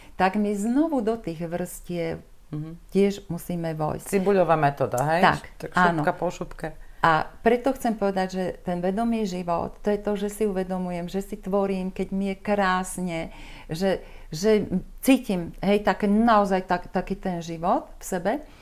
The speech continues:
Speaker 1: ale zároveň si dovolím pozrieť aj do tých
Speaker 2: Mhm.
Speaker 1: tieňov. Že nebudem zatvárať oči a fuj, že
Speaker 2: Mhm.
Speaker 1: toto, toto nie, toto sa nás netýka, že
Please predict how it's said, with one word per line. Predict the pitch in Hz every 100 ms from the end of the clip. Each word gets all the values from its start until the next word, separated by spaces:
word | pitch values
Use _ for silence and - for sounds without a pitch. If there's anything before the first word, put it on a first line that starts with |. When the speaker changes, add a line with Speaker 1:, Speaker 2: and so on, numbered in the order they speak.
| - - -
Speaker 1:
ale | 160 160 156 165 220 302 -
zároveň | 160 180 170 165 165 165 175 247 - -
si | - 214 190
dovolím | 277 330 294 247 190
pozrieť | - 190 190 190 214 214
aj | 180
do | 175 175
tých | 185 -
Speaker 2:
Mhm. | -
Speaker 1:
tieňov. | 156 170 - 175 - - -
Že | 180
nebudem | 226 269 233 214
zatvárať | 196 196 196 185 175 170 -
oči | 180 180 185
a | 160
fuj, | 160 - 214 202 202
že | 185
Speaker 2:
Mhm. | 175
Speaker 1:
toto, | 180 185 175 - - -
toto | 196 202 190
nie, | 185 190 190
toto | 196 196 190
sa | 185 196
nás | 180 175
netýka, | 180 175 202 165
že | 165